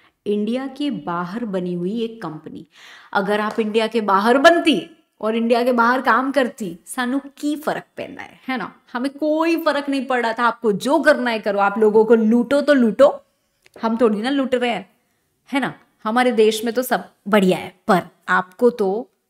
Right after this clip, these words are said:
अपना मार्केट एक्सपैंड करना था। You wanted to come to India। इंडिया में आपको पता है बहुत सारे लोग हैं ऐसे ही शो ऑफ के पीछे भागते हैं, तो जगह जगह एप्पल ले लेते हैं, है ना?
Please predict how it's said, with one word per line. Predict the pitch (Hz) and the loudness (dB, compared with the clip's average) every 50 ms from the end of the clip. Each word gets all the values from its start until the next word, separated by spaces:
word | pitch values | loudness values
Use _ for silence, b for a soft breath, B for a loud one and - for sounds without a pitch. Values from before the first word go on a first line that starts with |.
| - - | -10 -10
अपना | 185 190 196 202 | -8 -6 -6 -6
मार्केट | 190 175 165 160 165 - 185 196 | -6 -6 -8 -8 -10 -8 -8 -8
एक्सपैंड | 190 196 - - 233 220 226 240 240 | -8 -8 -8 -8 -6 -6 -6 -6 -6
करना | - 240 233 233 226 | -6 -8 -8 -8 -6
था। | 233 | -4
You | 233 233 233 | 0 2 4
wanted | 269 277 285 311 302 370 | 4 4 4 2 2 2
to | 320 370 | 0 0
come | 349 339 320 302 | 2 2 2 2
to | 311 311 | 0 0
India। | 320 311 294 269 277 285 | 0 0 0 2 2 2
इंडिया | 277 254 247 254 269 | 2 2 4 2 4
में | 269 277 | 4 4
आपको | 277 277 - 269 | 2 0 0 -4
पता | 262 262 262 302 | -2 0 2 2
है | 277 | 2
बहुत | 233 226 254 262 262 | 2 2 0 0 0
सारे | 311 294 285 | 0 0 0
लोग | 285 262 254 262 254 247 | 2 2 2 2 2 0
हैं | 247 233 247 - b b b b b | -2 -2 -4 -8 b b b b b
ऐसे | - 214 214 - 254 | -2 -2 0 0 2
ही | 254 247 | 2 2
शो | 240 - - 226 220 | 2 4 4 4 6
ऑफ | 220 233 233 | 4 4 2
के | - 247 | 0 -2
पीछे | 240 247 214 - 247 | -2 -2 0 0 0
भागते | 208 190 180 180 185 _ - 240 240 | 0 0 0 -2 -2 _ 0 0 2
हैं, | 226 226 226 | 2 0 0
तो | 240 | 0
जगह | 220 190 180 165 170 214 208 208 233 | -2 -2 -4 -6 -4 -2 0 0 0
जगह | 208 226 214 214 226 208 | 0 0 2 2 4 4
एप्पल | 185 - - 214 220 | 4 2 2 0 0
ले | 202 196 | 0 2
लेते | 202 226 220 220 233 226 | 2 0 2 2 2 0
हैं, | 220 214 | 0 0
है | 214 226 | -2 -2
ना? | 269 269 254 - | -2 -4 -4 -6